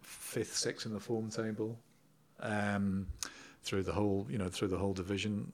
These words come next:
in two thousand ten, uh, until that, until that kind of bad run started. I mean, he can't have been anticipating that, but it shows how kind of confidence and momentum and all those things can infiltrate their way through a team, just like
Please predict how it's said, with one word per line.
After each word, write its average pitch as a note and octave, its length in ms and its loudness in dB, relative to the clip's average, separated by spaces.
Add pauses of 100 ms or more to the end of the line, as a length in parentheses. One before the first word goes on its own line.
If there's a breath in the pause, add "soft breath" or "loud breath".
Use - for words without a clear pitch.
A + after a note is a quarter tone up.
(120)
in F#2 340 0
two G2+ 140 0
thousand F2+ 340 -2
ten, G#2+ 280 4
uh, - 40 -4 (480)
until G2 340 -2
that, F2+ 180 -2 (100)
until F#2+ 220 -6
that F2+ 160 -6
kind F#2+ 100 -6
of E2+ 80 -8
bad F#2 180 -2
run F#2 160 -2
started. F#2+ 480 -4
I F#2+ 60 -6
mean, F#2+ 300 0 (200 loud breath)
he A2 100 0
can't G2+ 320 2
have E2+ 180 -4
been E2+ 380 -4 (380 loud breath)
anticipating F2 800 -4
that, F2+ 400 -10 (280)
but - 440 2 (760 loud breath)
it - 200 -6
shows F#2+ 420 2
how F#2+ 200 -4
kind G2+ 200 -4
of - 220 -10 (120)
confidence G2 600 -4
and F#2+ 80 -6
momentum F#2 560 -4
and F#2 100 -2
all G2+ 120 2
those F#2 280 0
things F2+ 320 -6
can F2+ 380 -8 (400)
infiltrate G2 760 -4
their G2 180 -2
way G2 220 0
through G2 240 -2
a F2 60 -2
team, F#2+ 340 -2
just G2+ 220 0
like F#2+ 400 -4